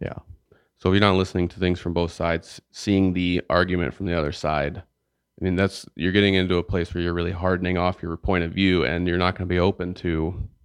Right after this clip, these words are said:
Speaker 2: you know, nuanced ideas
Speaker 1: Yeah.
Speaker 2: and, and something maybe you haven't thought of.
Speaker 1: So before you vote, make sure you go out with a Democrat and a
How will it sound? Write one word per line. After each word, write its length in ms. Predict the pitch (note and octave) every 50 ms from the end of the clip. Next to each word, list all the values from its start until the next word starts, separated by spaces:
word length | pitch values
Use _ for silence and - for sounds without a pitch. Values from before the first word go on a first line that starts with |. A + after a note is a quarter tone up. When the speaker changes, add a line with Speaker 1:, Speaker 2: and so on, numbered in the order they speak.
| _ - - - - - _ _ _ _ -
Speaker 2:
you 80 | F#2+
know, 60 | E2+ - -
nuanced 500 | F2+ F2 E2+ E2+ E2 F#2 F2 - - -
ideas 540 | D#2+ E2 D#2 - E2 E2 D2 C#2 C#2 - -
Speaker 1:
Yeah. 140 | G2 -
Speaker 2:
and, 180 | - C2 B1 - -
and 100 | F2 F2
something 260 | - F#2+ F2+ F#2 F2
maybe 200 | F2 F2 E2+ F2
you 60 | F2 F#2
haven't 260 | G2 - - - -
thought 220 | D#2+ - D#2 D2
of. 200 | D2 C#2+ - - _ _ _ _ _ _ _
Speaker 1:
So 200 | - A#2+ A2+ G#2+
before 280 | G#2 G2 - C#3 C3
you 300 | B2+ B2+ A#2+ A2+ G#2+ G#2 - _ _ _ _ _
vote, 320 | B2+ A#2 A2+ B2 C3 - -
make 180 | G#2+ G#2 F#2+
sure 160 | - - A2+
you 60 | G#2+ G2+
go 160 | G2+ G#2+ G#2
out 200 | G#2 G#2+ - -
with 140 | G#2+ G#2 G#2+
a 60 | G2
Democrat 560 | G#2 G#2 G2+ G2+ F#2+ - G2+ G2 G#2 A2+ - -
and 120 | A2 G2 G2
a 140 | G2 G2